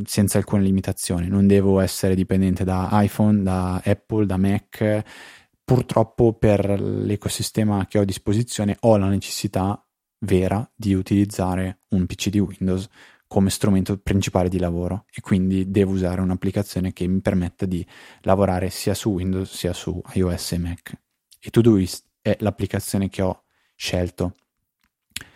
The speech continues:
Allora, ehm, partiamo prima un attimo a rispondere un paio di, a un paio di domande. Ah, la prima è, eh, di Nicola, che dice: "Mi piacerebbe sapere se hai qualche trucco per usare appunti vocali con Todoist,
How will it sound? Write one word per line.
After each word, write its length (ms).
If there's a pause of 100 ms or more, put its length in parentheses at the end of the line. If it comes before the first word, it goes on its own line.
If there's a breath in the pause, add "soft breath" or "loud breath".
(480 loud breath)
Allora, 440 (600)
ehm, 1160 (560)
partiamo 300
prima 160
un 60
attimo 220
a 20
rispondere 420
un 160
paio 280
di, 400
a 60
un 100
paio 180
di 100
domande. 540 (640 loud breath)
Ah, 260
la 140
prima 600
è, 380
eh, 640
di 280 (440)
Nicola, 540 (160)
che 120
dice: 340
"Mi 160
piacerebbe 380
sapere 340
se 120
hai 100
qualche 380
trucco 600
per 140
usare 260
appunti 600
vocali 480
con 200
Todoist, 720